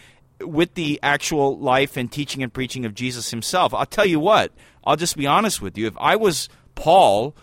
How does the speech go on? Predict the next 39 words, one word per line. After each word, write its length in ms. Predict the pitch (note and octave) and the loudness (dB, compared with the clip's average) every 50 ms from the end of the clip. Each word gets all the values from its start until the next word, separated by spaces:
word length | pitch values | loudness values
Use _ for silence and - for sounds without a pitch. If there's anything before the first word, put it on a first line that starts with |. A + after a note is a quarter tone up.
| _ _ _ | _ _ _
or 200 | - B2+ B2+ A2+ | -4 -2 -2 -2
Peter 540 | - - - - F#3+ G#3+ F3+ B2 F#2 F2+ G#2 | -4 -6 -6 -2 -2 0 0 0 0 0 -2
and 220 | - - C3+ C3 | -4 -4 -4 -2
I 80 | C#3 E3 | 0 2
had 160 | F3 E3+ D3+ | 2 2 2
written 280 | C#3 D3+ F3+ D3 D#3 | 0 -2 -4 -4 -4
my 360 | C#3+ C#3 C3+ D3 E3 F3 D3 - _ | -2 0 0 2 0 0 -2 -6 _
epistle, 720 | - B2 - - F3 G#3 G3+ - - A2 F#2 F2 G2+ A2+ - _ _ _ _ _ _ _ - - - _ _ _ _ - | -14 -16 -8 -2 -2 0 0 0 -2 -2 -2 -4 -6 -10 -14 _ _ _ _ _ _ _ -20 -20 -20 _ _ _ _ -12
look, 380 | C3 D#3 F3 G#3 E3 - - - - | -4 0 2 2 2 2 0 -2 0
I 140 | D3 E3+ | 2 2
would 160 | G#3+ B3 B3 A3+ | 2 2 2 0
have 80 | F#3 | 0
made 200 | E3 E3+ F3 E3 | 0 0 -2 0
the 100 | D3+ D3+ | 0 0
life 320 | C#3+ C#3+ D3+ F#3 G#3 - - | 2 2 2 2 2 0 -4
of 140 | D3+ - | -8 -10
Christ 360 | - - C#3+ C#3 C#3+ C#3+ - D#3 | -4 0 0 2 2 0 -2 -6
and 80 | C#3 | -6
the 80 | C3+ A#2 | -6 -8
teachings 400 | - - G3 - - G#3 F#3 D3 | -8 -8 -10 -8 -6 -6 -6 -6
of 100 | C#3 - | -6 -6
Christ 320 | - C3 B2 C3 B2 - | -2 -2 -2 -2 -2 -2
a 80 | A2 D3 | -4 -2
lot 280 | D3 C#3+ E3 G3+ G3+ | 0 2 2 2 0
more 200 | G3 G3 F#3 F3 | 0 -2 0 0
or 40 | E3 | 0
less, 360 | D#3 D#3 D#3+ E3 D#3 - - - - _ _ _ _ _ - | 2 2 2 0 0 -2 -6 -12 -16 _ _ _ _ _ -8
uh, 140 | B2+ B2 | -6 -6
difficult 960 | B2 B2 A2+ A2+ G3 A#3 - A#3+ A#3+ - - - E3 B2+ A#2+ B2 - - - - _ _ _ _ _ _ _ _ _ - | -6 -4 0 2 2 2 4 2 0 0 2 2 2 2 2 0 -2 -6 -12 -20 _ _ _ _ _ _ _ _ _ -8
to 500 | - - F3 E3 D#3 D3+ D3+ D3+ - - - | -4 0 2 4 4 4 4 2 0 -2 -2
understand 760 | F3+ E3+ D#3+ C#3 C#3 C3 - - - E3+ E3 E3+ F3 F#3 F#3 | -2 0 0 -2 -2 -2 -4 -2 0 2 2 2 2 0 -2
and 160 | E3+ D3 C3+ | -4 -6 -6
comprehend 600 | - D#3+ E3+ D#3+ D3 D#3+ D3 C3+ C3+ D3 D#3+ D#3+ | -2 -2 -2 -2 -2 -4 -4 -4 -2 -4 -4 -4
and 100 | D3+ C#3+ | -4 -4
to 60 | C#3 | -4
synthesize 600 | - - F#3+ F#3 E3+ - D3 - E3 D3 C#3+ C3 | -4 -4 -4 -4 -6 -6 -4 -2 0 0 -2 -2
with 180 | C3 C3+ C3+ - | -4 -6 -6 -4
my 200 | C3+ C3 C3+ B2 | -2 -2 -2 -2
own. 380 | E2 B2 G#3+ A#3 E3+ G2 F2 | -2 -4 -4 -2 -4 -4 -6